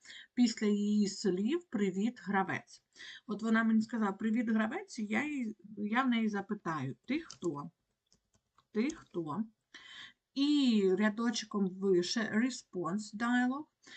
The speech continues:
Тут повинна бути відповідь, яку вона дасть мені на моє питання: «Ти хто?». Вона мені скаже: «Я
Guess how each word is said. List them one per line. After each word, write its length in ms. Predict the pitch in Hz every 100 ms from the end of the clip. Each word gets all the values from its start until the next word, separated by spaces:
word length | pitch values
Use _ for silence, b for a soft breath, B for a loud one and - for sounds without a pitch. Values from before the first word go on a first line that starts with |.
| B - -
Тут 260 | 294 349 -
повинна 440 | 247 254 277 254
бути 420 | 214 190 233 220
відповідь, 580 | 190 214 254 359 339 -
яку 220 | 220 240
вона 400 | 214 226 233 208 190
дасть 320 | 196 190 -
мені 300 | 185 196 339
на 160 | 311
моє 260 | 214 208 214
питання: 580 | 208 196 190 247 254 208
«Ти 120 | -
хто?». 340 | 208 - 143 90 _ B B B B
Вона 220 | 196 226
мені 200 | 359 302
скаже: 480 | 220 - 165 156 139
«Я 500 | 165 175 156 190 339